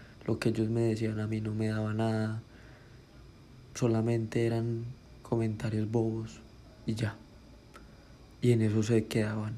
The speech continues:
porque tampoco hubo nunca una agresión física, sino solamente una agresión desde la parte de los sentimientos y, y la personalidad.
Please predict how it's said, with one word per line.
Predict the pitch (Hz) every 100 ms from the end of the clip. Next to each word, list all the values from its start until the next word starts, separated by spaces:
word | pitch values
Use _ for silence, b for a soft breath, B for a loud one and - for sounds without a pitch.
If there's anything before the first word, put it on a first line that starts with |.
| -
porque | - 104 110
tampoco | - 110 107 - - 110 113 - B B B B
hubo | - 120 120
nunca | 120 113 120 113
una | 113 113
agresión | 110 110 110 107
física, | - 113 113 - 120 - - - B B B -
sino | - 113 107
solamente | 107 110 110 110 110 117
una | 110
agresión | 107 110 107 - 110 107 107 107 - - B B B B B B -
desde | 113 113
la | 107 107
parte | - 110 - 113
de |
los | 113 107
sentimientos | 107 104 110 107 104 104 113 110
y, | 113 107 110 113 - - - B B B B B - - - - - - - -
y | 120
la | 113 113
personalidad. | 113 113 107 104 104 104 110